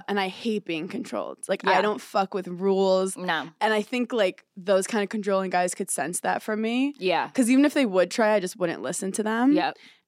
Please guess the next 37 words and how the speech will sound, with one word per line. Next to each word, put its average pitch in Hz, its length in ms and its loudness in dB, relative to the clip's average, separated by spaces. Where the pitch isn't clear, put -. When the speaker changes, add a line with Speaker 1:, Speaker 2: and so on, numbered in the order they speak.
Speaker 1:
And 226 60 2
I 220 100 2
think 214 280 -2
I've 190 100 0
gotten 180 240 0
out 175 140 0
of 170 40 -2
relationships 180 680 -6
when 165 380 -8
a 190 80 -8
guy 180 260 0
saw 156 320 -2
that, 104 160 -8
like, 120 240 -10
he, - 160 -20
he - 240 -16
can't 180 300 -6
control 170 380 -8
me 170 160 -8
'cause 185 180 -10
I'm 165 220 -8
literally 175 960 -2
a 190 80 -4
feral 147 480 -4
creature. - 680 -4
Speaker 2:
That's 240 240 2
why 339 80 4
I 508 180 4
was 539 120 4
so 214 280 4
confused 214 500 0
on 202 140 2
why 190 240 2
everyone 185 380 -2
hated 175 680 0
The 180 300 0
Idol. 190 540 2